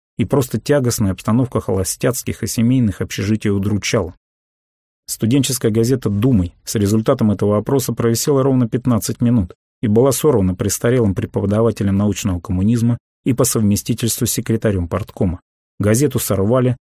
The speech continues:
но именно эту тему студенты-революционеры вынесли на трибуну первой студенческой маёвки весной восемьдесят пятого.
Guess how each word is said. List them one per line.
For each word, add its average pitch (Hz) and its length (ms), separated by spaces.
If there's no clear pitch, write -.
но 101 160
именно 143 360
эту 135 240
тему 92 260
студенты-революционеры 101 1300
вынесли 131 460
на 113 160
трибуну 117 420
первой 127 320
студенческой 98 640
маёвки 95 560
весной 110 460
восемьдесят 87 600
пятого. 92 380